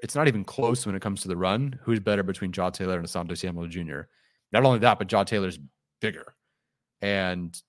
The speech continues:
heavier. So he's just the body type that you'd want out there. Um, I,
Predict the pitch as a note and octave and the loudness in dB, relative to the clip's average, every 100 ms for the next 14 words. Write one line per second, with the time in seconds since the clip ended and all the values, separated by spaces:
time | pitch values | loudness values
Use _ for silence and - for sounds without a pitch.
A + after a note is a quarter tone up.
0 | _ _ _ - B2+ A2 E2 B1 F#2 _ | _ _ _ 0 0 2 -2 -8 -12 _
1 | _ _ _ _ - - A#2+ G#2 A2+ A2+ | _ _ _ _ -12 -2 2 2 2 -2
2 | A#2+ G#2 - G2 A2 G#2+ G#2 G2+ F#2+ F#2+ | -2 -4 2 4 4 2 -2 -4 -8 -10
3 | F2+ F#2+ G#2+ - D#2 - E2 D#2+ E2+ _ | -6 -4 -4 -6 -10 -8 -8 -8 -10 _
4 | _ _ _ _ _ _ F2+ F2 F2 E2 | _ _ _ _ _ _ -4 -2 -2 -8
5 | _ _ _ _ _ _ _ - - G2+ | _ _ _ _ _ _ _ -20 -12 -10